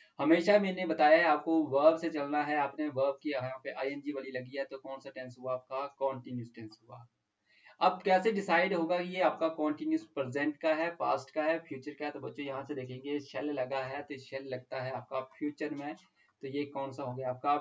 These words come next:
future continuous tenses हो गया। तो जब भी continuous होगा तो हमेशा ध्यान में रखना कौन सी verb लगाई जाएगी, साथ में be की कोई ना कोई form लगाई जाती है तो be स्वयं यहाँ पे आएगा।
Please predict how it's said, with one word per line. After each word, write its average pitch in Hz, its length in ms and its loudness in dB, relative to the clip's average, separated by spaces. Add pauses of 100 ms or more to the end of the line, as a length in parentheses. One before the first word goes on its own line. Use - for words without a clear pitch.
future 139 340 -8 (120)
continuous 127 420 -8
tenses 120 380 -12
हो 117 80 -14
गया। 113 240 -16 (460)
तो 147 60 -8
जब - 220 6
भी 214 120 -2
continuous 180 680 0
होगा 156 300 4
तो 160 200 -2
हमेशा 139 360 -6
ध्यान 127 260 -4
में 127 80 -6
रखना 143 220 -8
कौन 135 240 -8
सी 151 160 -4
verb 135 300 0
लगाई 123 220 -4
जाएगी, 127 300 -8
साथ 120 300 -10
में 143 200 -4
be 135 260 -10
की 151 80 -10
कोई 127 180 -8
ना 131 80 -10
कोई 135 200 -4 (120)
form 135 220 -6
लगाई 123 200 -8
जाती 123 280 -10
है 135 60 -8
तो 135 100 -12
be 127 360 -4 (240)
स्वयं 127 360 -4
यहाँ 117 180 -10
पे 117 140 -18
आएगा। - 300 -20